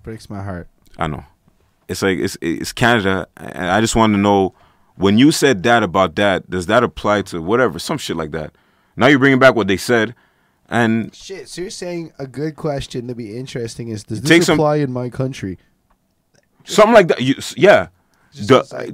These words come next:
Speaker 2: we, we have this like that. Does, does that, is that the same thing? I don't know if you guys are familiar with the Ca-, but it, I think of that. Could I be wrong? Something like that. And then it creates, maybe they could be like, "You know what? It could be that, or it could be." And then it makes them, "You know what?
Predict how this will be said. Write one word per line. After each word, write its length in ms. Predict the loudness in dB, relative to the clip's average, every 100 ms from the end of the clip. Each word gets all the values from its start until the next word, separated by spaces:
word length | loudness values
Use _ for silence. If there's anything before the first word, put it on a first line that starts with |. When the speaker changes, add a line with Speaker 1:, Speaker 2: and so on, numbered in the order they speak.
| 0
Speaker 2:
we, 300 | 2 2 2
we 240 | 0 2
have 280 | 4 4 4
this 200 | 0 2
like 160 | 0
that. 220 | 4 4 4
Does, 240 | -4 -6
does 320 | -8 -6 -4
that, 180 | -2 -2
is 100 | 0
that 180 | 0 0
the 80 | -2
same 280 | -2 -2 0
thing? 280 | 0 0
I 80 | 2
don't 100 | 2
know 80 | 2
if 120 | 0
you 80 | 0
guys 220 | 2 2
are 40 | 0
familiar 280 | -2 -2 0
with 140 | -2
the 80 | -6
Ca-, 180 | -10 -16 _ -20 _
but 180 | -2 0
it, 320 | 0 -2 -8 -4
I 200 | 0 0
think 240 | 2 0
of 120 | 0 2
that. 180 | 0 0 -8 _
Could 160 | 0 4
I 100 | 4
be 100 | 2
wrong? 320 | 2 0 -2 -8
Something 240 | -2 2
like 140 | 2 2
that. 260 | 2 0 -4 -20 _ _ _ _ 0
And 140 | 2
then 100 | 4
it 100 | 2
creates, 380 | 4 4 4 0
maybe 260 | 2 4
they 60 | 2
could 140 | 2
be 60 | 0
like, 140 | 0
"You 60 | 2
know 140 | 2
what? 140 | 2 2
It 80 | -2
could 180 | -4
be 100 | -4 -2
that, 200 | 0 0
or 100 | -2
it 80 |
could 180 | -2 -2
be." 80 | -2
And 100 | 0
then 160 | 0 -2
it 200 | -2 -4
makes 240 | -4 -4
them, 160 | -4 -2
"You 60 |
know 120 | -2
what? 200 | 0 -2